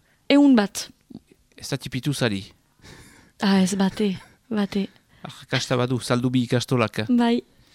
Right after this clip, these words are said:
Speaker 1: hainitz.
Speaker 2: Eta nola pasatzen da hor, em, bat da, baduzi kantina bat ondoan eskola
Speaker 1: Bai, badu.
Speaker 2: guziendako?
Speaker 1: Bai, hori da. Badugu kantina bat eta txandaka gaten dira hor,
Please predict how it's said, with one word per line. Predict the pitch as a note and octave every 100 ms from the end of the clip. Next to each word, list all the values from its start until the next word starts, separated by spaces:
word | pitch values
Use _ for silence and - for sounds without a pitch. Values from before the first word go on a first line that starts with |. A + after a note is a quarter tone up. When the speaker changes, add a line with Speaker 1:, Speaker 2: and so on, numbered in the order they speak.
| -
Speaker 1:
hainitz. | A#3+ A3+
Speaker 2:
Eta | A3+ C#3+
nola | D#3
pasatzen | D3 C#3+ D3 C#3+ C#3+
da | C#3 C#3
hor, | C3+
em, | C3+ C3 C3 C3 B2+ C3 C3 A#2+ B2
bat | B2+ B2+
da, | C3 B2+ B2+ B2+
baduzi | C3 C3 D#3
kantina | D3 C#3+ D#3 D#3
bat | E3 E3
ondoan | D#3 D#3 F3 D#3+
eskola | D#3 C#3+ B3
Speaker 1:
Bai, | B3+
badu. | C4 B3
Speaker 2:
guziendako? | A#3 D#3 D#3 - F#3+ G#3
Speaker 1:
Bai, | C4 A3+ B3 -
hori | - B3+ A#3
da. | C4 F4+ - - - - -
Badugu | A#3+ B3
kantina | A#3+ A#3 A3+ A#3 A3+
bat | A#3 D#4+ C#4
eta | - G#3+ G#3 G#3 G3+ G3+ G#3 G3+ G3+ G3+
txandaka | G#3+ G#3 G#3 G#3+ G3+ G3
gaten | G3 G3 G3
dira | F#3+ F#3+ G#3+
hor, | G#3+